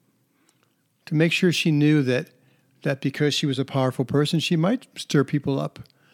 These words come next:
That's gonna happen for the rest of her life. And she just needed to accept that part, that some people may not like her because of her power, and some people would, would think she's the greatest thing since sliced bread. Last but not least,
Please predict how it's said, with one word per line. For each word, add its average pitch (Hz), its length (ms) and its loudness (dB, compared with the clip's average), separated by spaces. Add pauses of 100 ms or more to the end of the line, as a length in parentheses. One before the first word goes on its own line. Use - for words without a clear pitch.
(280)
That's 143 160 -6
gonna 185 180 2
happen 170 240 2
for - 100 -2
the 147 100 4
rest 143 240 2
of 139 80 -4
her 135 140 2
life. 175 440 -2 (520)
And 156 120 -4
she 156 100 0
just 156 180 0
needed 170 140 4
to 185 80 2
accept 185 360 -2
that - 200 -2
part, 127 220 -6
that 135 120 -8
some 151 200 -2
people 170 360 0 (240)
may 147 120 0
not 156 180 2
like 165 240 2
her 190 80 4
because 165 360 2
of 160 100 0
her 151 120 2
power, 151 320 0
and 151 120 0
some 143 160 0
people 165 280 -2
would, 156 200 -4
would 143 140 -4
think 151 140 0
she's 147 180 -4
the 143 100 0
greatest 135 280 2
thing 135 140 0
since 127 220 -4
sliced 117 340 -6
bread. 143 260 -8 (2500)
Last 156 460 0 (100)
but 156 120 0
not 143 180 4
least, 135 440 0